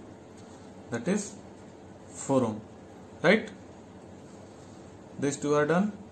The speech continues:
This is X, this is X, and this is zero. So this is nothing but the same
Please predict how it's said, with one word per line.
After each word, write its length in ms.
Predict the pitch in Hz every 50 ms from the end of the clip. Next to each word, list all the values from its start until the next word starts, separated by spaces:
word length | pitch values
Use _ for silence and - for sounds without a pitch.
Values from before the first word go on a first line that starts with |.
| - - - -
This 160 | 143 147 147
is 160 | 180 185 180
X, 440 | 190 208 233 240 - - - - - - - - - - - - - - - - - - - -
this 160 | - 139 127
is 160 | 160 151 135 135
X, 360 | 120 113 - - - - - - - - - - - - - - - - - - - - - - - - - 127
and 100 | 127 131
this 140 | 127 123
is 100 | 156 151
zero. 300 | 135 147 156 175 208 220 - - - -
So 200 | - - 127 123
this 180 | 120 123 120 139
is 60 | 135
nothing 260 | 131 127 123 139 131
but 140 | 131 131 123
the 80 | 131 127
same 440 | - - 131 131 131 127 117 120